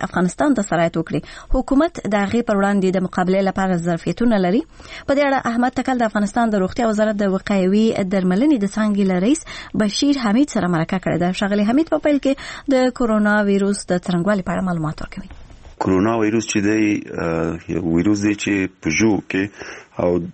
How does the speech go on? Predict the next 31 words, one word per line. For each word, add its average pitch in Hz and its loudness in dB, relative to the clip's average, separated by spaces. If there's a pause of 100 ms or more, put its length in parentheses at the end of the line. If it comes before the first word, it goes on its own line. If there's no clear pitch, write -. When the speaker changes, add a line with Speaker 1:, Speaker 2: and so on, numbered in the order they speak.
Speaker 2:
په - -10
چرګانو 95 0 (460)
د - -2 (120)
حیواناتو 85 0 (560)
سره 85 2
دی، 110 2 (220)
انسانانو 98 0
کې - -4 (120)
ډیر 90 2
کم 85 -2
دی. 80 0 (600)
مونږ 101 2
او 101 0
تاسو 98 -2
دوه 92 2
زره 90 0
دریم 87 0
کال 101 -2
کې 104 -2 (240)
یو، 87 2
آه، 87 -6 (120)
اپیدیمی، 87 0
یو 87 2
شیو 92 2
د 90 2
دې 92 2
مرض 87 0
په 85 -4
انسانانو 87 0
کې 87 -2 (160)
په 85 -2